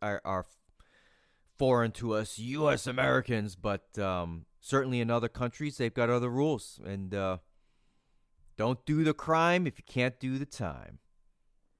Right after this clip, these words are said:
So a couple days ago on Twitter, Mister Marius Wieser, our esteemed president, well,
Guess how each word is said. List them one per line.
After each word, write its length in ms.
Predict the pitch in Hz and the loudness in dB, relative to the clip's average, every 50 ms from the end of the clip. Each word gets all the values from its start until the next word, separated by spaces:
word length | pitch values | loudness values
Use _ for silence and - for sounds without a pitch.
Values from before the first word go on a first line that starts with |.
| _ _ _ _ _ _ _ - - 160 | _ _ _ _ _ _ _ -18 -12 -8
So 420 | 160 - 202 196 185 180 - - - | -2 2 4 6 6 4 2 -2 -10
a 40 | - | -4
couple 280 | - 233 247 - 262 | 0 2 6 6 6
days 320 | 214 - 240 226 240 226 - | 8 10 8 8 8 6 2
ago 380 | 208 165 196 190 175 170 156 | 0 4 6 8 8 8 6
on 220 | - 143 151 147 143 | 6 4 4 4 2
Twitter, 580 | - - - 220 269 254 165 147 170 170 - _ _ _ _ _ _ _ _ - | 0 -2 2 2 6 6 6 6 4 2 -4 _ _ _ _ _ _ _ _ -4
Mister 300 | 123 143 143 - - 147 | 0 0 0 0 0 0
Marius 500 | 135 139 139 139 135 135 131 123 104 90 | 4 4 6 6 6 6 4 2 0 -2
Wieser, 500 | 95 101 127 127 123 131 170 196 220 214 _ _ _ _ - | -4 -2 -2 -2 0 0 0 0 0 -2 _ _ _ _ 0
our 260 | 107 120 117 117 117 - | 2 2 2 2 0 -4
esteemed 600 | 131 - - - - - 127 123 123 120 - - - | -8 -10 -10 -10 -8 -4 -2 -2 -2 -2 -4 -8 -14
president, 640 | - - 120 117 120 - 143 147 180 202 - - - _ _ _ _ _ - | -8 -2 -2 0 0 0 0 0 0 -2 -6 -12 -20 _ _ _ _ _ -6
well, 320 | 123 117 107 98 90 - | -2 0 0 0 0 -4